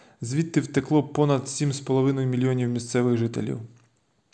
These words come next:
Відповідно до рішення Потсдамської конференції у серпні тисяча дев'ятсот сорок п'ятого року ці райони було остаточно передано Польщі,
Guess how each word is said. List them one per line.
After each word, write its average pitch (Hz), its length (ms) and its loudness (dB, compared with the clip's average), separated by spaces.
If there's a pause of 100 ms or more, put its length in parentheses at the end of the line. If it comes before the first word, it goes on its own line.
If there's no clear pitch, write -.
(280)
Відповідно 156 580 4
до 139 120 6
рішення 139 480 4
Потсдамської 127 720 0
конференції 135 840 0 (480)
у 123 80 -2
серпні 143 400 4
тисяча 131 440 -2
дев'ятсот 123 360 0
сорок 123 240 0
п'ятого 127 320 2
року 139 420 0 (460)
ці 156 220 4
райони 143 380 6
було 131 360 4
остаточно 135 600 2
передано 127 460 4
Польщі, 120 600 0